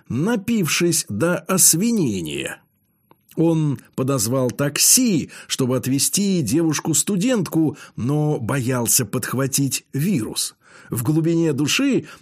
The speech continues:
Октав был цыпленком, мнящим себя крокодилом. Он закатывает глаза, чтобы скрыть свой ужас и желание заплакать.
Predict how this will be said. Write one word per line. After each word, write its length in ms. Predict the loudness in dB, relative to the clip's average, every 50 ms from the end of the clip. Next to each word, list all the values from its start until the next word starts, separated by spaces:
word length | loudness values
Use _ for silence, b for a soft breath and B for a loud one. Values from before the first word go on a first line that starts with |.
| B B
Октав 500 | -4 -2 -2 -2 -2 0 0 0 0 0
был 220 | 0 0 0 2
цыпленком, 840 | 2 2 2 2 0 0 0 0 2 2 2 2 0 0 0 0 0
мнящим 680 | 0 0 0 0 0 0 0 0 0 0 0 0 0 0
себя 520 | 0 -2 0 0 0 0 0 -2 -2 B B B B B
крокодилом. 960 | -2 -2 0 0 0 0 0 0 0 0 0 0 -2 -2 -4 -8 -10 -12 -14 -20 b b _ _ _ _ _ 0
Он 360 | 2 2 2 0 0 -2 -2 -2
закатывает 920 | 0 2 2 2 0 0 0 0 0 0 0 -2 -2 0 0 -2 -2 -2
глаза, 680 | -2 -2 0 0 0 0 0 0 0 0 0 0 -2 -2
чтобы 420 | -4 -4 -2 -2 -2 0 0 2
скрыть 560 | 4 2 2 2 2 0 0 2 2 2 2 2
свой 440 | 2 2 2 0 0 0 0 -2 -2 -2
ужас 560 | 0 2 2 2 2 2 2 2 0 -2 -4 B B B B
и 160 | B 0 2
желание 580 | 2 2 2 2 2 2 2 2 2 2 2 2
заплакать. 920 | 2 2 0 0 0 0 0 0 0 0 -2 -4 -8 -10 -8 -10 -10 -12